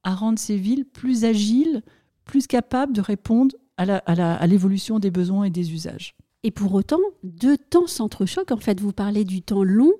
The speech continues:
Speaker 2: mais il y a aussi le temps court de l'économie, et je dirais le temps de plus en plus court de l'économie.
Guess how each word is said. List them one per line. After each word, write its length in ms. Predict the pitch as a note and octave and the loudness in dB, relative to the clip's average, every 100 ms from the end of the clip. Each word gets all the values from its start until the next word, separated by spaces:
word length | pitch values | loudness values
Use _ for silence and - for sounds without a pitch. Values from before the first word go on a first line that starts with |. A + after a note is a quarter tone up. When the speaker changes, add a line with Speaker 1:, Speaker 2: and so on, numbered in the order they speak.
| _ _ | _ _
Speaker 2:
mais 320 | G#3 G#3 G3 F3+ | -2 2 4 4
il 120 | F3+ | 2
y 80 | F#3 | 0
a 80 | |
aussi 280 | F#3+ - A#3 | 0 -2 0
le 120 | G3+ | 2
temps 180 | G3 F#3+ | 2 0
court 240 | - C4+ A3 | 0 0 2
de 80 | |
l'économie, 540 | F#3+ F3+ G3 G3 A#3+ D#4+ | 2 2 0 0 4 4
et 100 | G#3 | 4
je 100 | F#3+ | 0
dirais 280 | F3+ G#3+ G#3 | -2 -2 0
le 100 | F#3+ | 0
temps 180 | G3+ | 2
de 120 | F#3 F3+ | 2 0
plus 260 | - F#3+ | -2 -2
en 80 | F#3 | -2
plus 160 | - F3+ | -4 -4
court 320 | - E4+ G3 | 0 0 0
de 80 | G3 | -4
l'économie. 560 | F#3+ - F#3+ F#3+ F#3 | -4 -4 -4 -4 -4